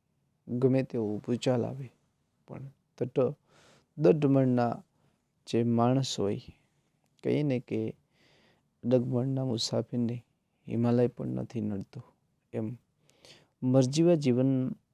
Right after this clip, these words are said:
જીવનના પેટાળ સુધી પહોંચી અને મહાસાગર સામે એ બાથ પીડીને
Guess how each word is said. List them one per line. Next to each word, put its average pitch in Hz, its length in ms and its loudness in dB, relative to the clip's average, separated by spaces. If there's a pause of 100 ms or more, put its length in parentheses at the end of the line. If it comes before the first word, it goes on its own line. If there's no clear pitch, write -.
(140)
જીવનના 135 520 2
પેટાળ 117 480 0
સુધી - 340 -6
પહોંચી 120 600 -6 (760)
અને 117 120 -4
મહાસાગર 123 720 -2
સામે 127 440 -8 (640)
એ - 60 -6
બાથ 120 460 0 (120)
પીડીને 120 460 -2